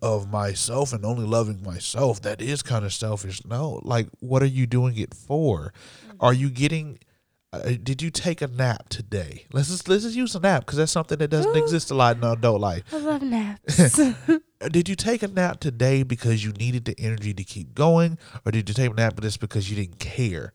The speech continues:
Speaker 1: about what was going on?
Speaker 2: 'Cause you didn't wanna do something.
Speaker 1: Now, uh, yeah, there we go. Did you buy whatever it is that you bought? Like, let's say luxury items, cars or
Speaker 2: I feel
Speaker 1: whatnot.
Speaker 2: attacked.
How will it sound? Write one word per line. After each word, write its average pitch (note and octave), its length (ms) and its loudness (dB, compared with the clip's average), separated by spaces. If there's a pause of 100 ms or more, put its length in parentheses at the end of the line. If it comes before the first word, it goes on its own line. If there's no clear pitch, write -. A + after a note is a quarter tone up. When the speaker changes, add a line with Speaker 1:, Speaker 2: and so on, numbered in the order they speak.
Speaker 1:
about G2 280 -4
what F#2+ 140 -6
was F#2 140 -8
going F#2 280 -4
on? E2+ 140 -6
Speaker 2:
'Cause F#3+ 220 -8
you G3 100 -8
didn't G#3 220 -8
wanna F#3+ 240 -12
do G3 300 -4
something. F3+ 420 -18 (420)
Speaker 1:
Now, D#3 400 2
uh, - 40 -2
yeah, G3+ 260 -4 (960)
there B2 200 4
we A#2+ 100 4
go. A2 260 2 (460)
Did A#3 340 -2
you G3 460 0 (920)
buy F#3 540 0
whatever D#3 720 0
it G3 80 0
is F3+ 160 0
that D3+ 240 -6
you C#3+ 60 -4
bought? B2 200 0
Like, D3 200 -2
let's D3 260 -2
say D#3+ 260 0
luxury A#2 560 -2
items, - 420 -6 (300)
cars - 400 6
or A2+ 40 -4
Speaker 2:
I - 20 -2 (100)
feel F#2+ 140 -2
Speaker 1:
whatnot. G#3 60 -2
Speaker 2:
attacked. G3+ 440 -10